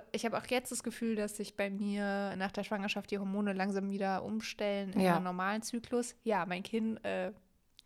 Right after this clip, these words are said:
Speaker 1: sagt das auch. Und
Speaker 2: <laughs>
Speaker 1: die können aber natürlich auch in anderen Bereichen des Gesichts
Speaker 2: Ja, ja.
Speaker 1: auftreten, ne? Ich glaub, jede und jeder hat da so seine Stellen. Ich glaub, das sind auch oft Stellen, wo man einfach mit den Händen oft hinfasst.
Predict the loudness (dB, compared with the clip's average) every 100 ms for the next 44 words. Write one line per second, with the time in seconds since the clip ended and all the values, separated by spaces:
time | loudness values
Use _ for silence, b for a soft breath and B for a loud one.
0 | b b b b _ -2 2 2 0 2
1 | 4 4 2 B B B 0 0 4 4
2 | 8 8 8 4 0 -14 _ _ _ _
3 | _ _ -2 0 2 4 4 6 4 4
4 | 0 0 -2 -2 -4 -2 -2 0 -2 -2
5 | -4 -4 -4 -2 0 2 2 -2 -4 -4
6 | -2 0 0 2 4 2 B B B -4
7 | 0 2 2 2 0 2 0 0 0 0
8 | -2 -4 0 2 2 2 0 0 0 0
9 | 0 -2 0 2 2 0 -2 -6 -6 -2
10 | 0 2 2 0 -2 -2 -4 -4 -4 -4
11 | -4 -4 -2 0 0 -2 -4 -6 -8 -8
12 | -6 -4 -2 0 0 -2 -4 -4 -2 0
13 | 0 0 0 0 0 -4 -12